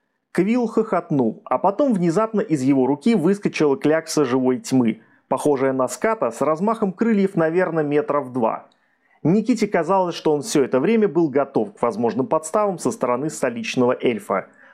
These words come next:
Но в итоге, когда тот начал действовать, человек просто не смог за ним успеть.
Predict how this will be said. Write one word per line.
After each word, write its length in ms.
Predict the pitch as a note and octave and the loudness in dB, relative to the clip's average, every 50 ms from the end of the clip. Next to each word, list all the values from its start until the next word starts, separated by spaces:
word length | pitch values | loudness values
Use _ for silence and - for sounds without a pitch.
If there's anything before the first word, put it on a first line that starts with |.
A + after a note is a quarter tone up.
| _ | _
Но 140 | D3 F3 F#3+ | 0 2 2
в 80 | F#3+ A3+ | 2 0
итоге, 320 | A3+ B3+ B3+ A3 D#3+ C#3 | 0 0 0 0 0 0
когда 300 | - C3 A#2+ A#2 C3+ C3 | 0 -2 -2 -2 -4 -2
тот 240 | - C#3+ C#3 - B2 | 0 -2 -2 0 -2
начал 320 | B2 A#2 A2+ - C3+ D3 | -2 -2 0 0 -2 0
действовать, 560 | D3+ G3+ A3 G#3+ G#3+ - G3 F3+ F#3 F3+ - | 2 2 0 0 0 0 -2 -2 -2 -4 -6
человек 420 | - - F3 F3 G3 G#3 G#3 G#3 - | -4 -2 0 2 2 0 0 -2 -4
просто 320 | - E3+ F3 E3+ - D3+ | -4 -4 -4 -2 -2 -2
не 140 | D3 C#3 C3 | 0 0 -2
смог 360 | B2+ - C3 C3+ D3 D3 B2+ | -2 -2 0 0 0 0 0
за 140 | A2+ A#2+ A#2 | -2 -2 -2
ним 220 | A2+ A2+ A#2 A#2+ | -2 -2 -2 -2
успеть. 480 | A#2 A2+ A2+ - - A2+ - - - - | -4 -4 -4 -2 -4 -4 -4 -4 -8 -18